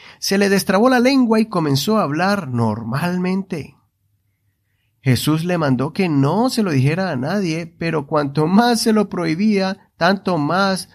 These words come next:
lo seguían propagando. La gente estaba sumamente asombrada y decía, "Todo lo hace bien, hasta hace oír a los sordos y hablar a los mudos". Ahora saca tu cuaderno que está llenándose de sabiduría,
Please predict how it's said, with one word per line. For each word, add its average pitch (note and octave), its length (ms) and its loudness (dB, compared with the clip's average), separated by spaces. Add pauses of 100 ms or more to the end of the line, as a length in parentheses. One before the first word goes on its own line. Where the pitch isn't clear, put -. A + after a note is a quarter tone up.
(120)
lo D3 180 -2
seguían E3 640 -2
propagando. A2+ 1080 -4 (440)
La A#2+ 120 -8
gente C#3 240 0
estaba C#3+ 340 -4
sumamente A#3+ 720 0
asombrada D#3+ 800 -2 (180)
y G#3 140 -2
decía, F3 580 0 (180)
"Todo C4+ 300 2
lo G3 180 0
hace B3+ 220 2
bien, B3+ 540 0
hasta C#3+ 500 -4
hace A#3 220 0
oír A3 340 2
a F3+ 80 0
los B2+ 220 -6
sordos F3+ 600 -2
y D3 140 -6
hablar E3+ 460 0
a C#3+ 80 -2
los A#2 240 -6
mudos". A#2+ 720 -6 (1300)
Ahora E3 220 0
saca G#3+ 440 0
tu B3+ 160 0
cuaderno G#3 520 4
que D#3+ 80 -4
está F#3 260 0
llenándose E3 640 0
de C#3+ 80 -2
sabiduría, C#3+ 1000 -2